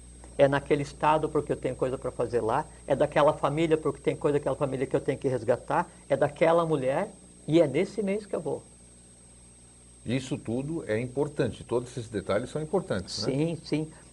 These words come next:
Speaker 1: E aí e, acontece então o, o início da tal da, da fecundação. Aí, é, o, o átomo seguinte, que é o do corpo astral, ele começa então a se mover e atrai os semelhantes, né? Então eu tenho o ser todo prontinho, tá?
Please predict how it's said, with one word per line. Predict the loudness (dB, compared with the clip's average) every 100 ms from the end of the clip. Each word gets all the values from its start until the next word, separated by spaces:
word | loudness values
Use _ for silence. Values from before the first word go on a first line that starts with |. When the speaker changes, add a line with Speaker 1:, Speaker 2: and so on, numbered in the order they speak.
| -2
Speaker 1:
E | 4
aí | 6 6 4 4 -2 -14 -20 -20 -16 -8
e, | 0
acontece | 0 2 2 6 4 4
então | 4 8 8
o, | 6 2 2 2
o | 2
início | 2 2 0 0
da | 0
tal | 2 2
da, | 4 4
da | 2
fecundação. | 2 0 -2 0 -2 0
Aí, | 2 2 2 -2 -10 -20 -20 -10 2
é, | 8 10 12 12 8
o, | 6 4 2 2 0 4
o | 4
átomo | 4 0 -4
seguinte, | -4 -2 -2 -4 -6
que | 0
é | 2
o |
do | 2
corpo | 0 0 0
astral, | -4 2 4 6
ele | 4 4
começa | 4 4 2
então | 2 4
a |
se | 2 0
mover | 2 2 2 0 -2 -6 4
e | 6
atrai | 4 2 2 4 4
os | 4 2 0 -4
semelhantes, | -4 -2 -2 -4 -6 -16 -20 -10 -8
né? | -4 -4 -2
Então | 6 6 6
eu | 4 2
tenho | 0 2 4 2
o |
ser | 0 0 0
todo | -2 -4 -2
prontinho, | -2 -4 -4 -8 -12 -14 -20 -20 -20 -20 -10
tá? | -4 -4